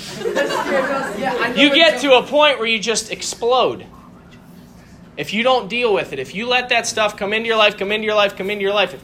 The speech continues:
Speaker 2: festers, it festers, and then all of a sudden, one, I mean, it didn't, it didn't take much more air.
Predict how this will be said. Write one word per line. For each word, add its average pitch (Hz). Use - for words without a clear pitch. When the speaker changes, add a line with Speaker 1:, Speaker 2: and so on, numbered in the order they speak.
Speaker 2:
festers, 185
it -
festers, 165
and 135
then 143
all 170
of 214
a 202
sudden, 202
one, 226
I 208
mean, 233
it 302
didn't, 262
it 226
didn't 247
take 262
much 196
more 180
air. 147